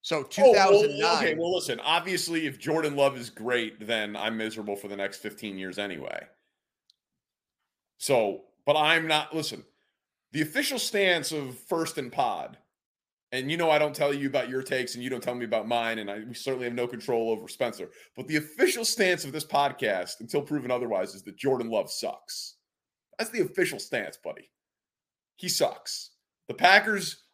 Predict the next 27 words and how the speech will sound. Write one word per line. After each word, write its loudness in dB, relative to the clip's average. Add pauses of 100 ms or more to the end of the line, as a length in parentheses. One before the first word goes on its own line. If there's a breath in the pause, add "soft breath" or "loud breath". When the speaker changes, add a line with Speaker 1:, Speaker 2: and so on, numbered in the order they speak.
Speaker 2:
are -4
done 2 (100)
having -2
a -4
first -4
ballot 4
Hall 2
of -10
Fame -6
quarterback. -6 (240)
Speaker 1:
Well, -4
that 0
part 0
I -2
agree -10
with, -12
but -8 (400)
Speaker 2:
For 4
the -6
foreseeable -2
future. -12 (640)
He -14
sucks. -8 (1200)
He -8
has 2
to -14
suck. -12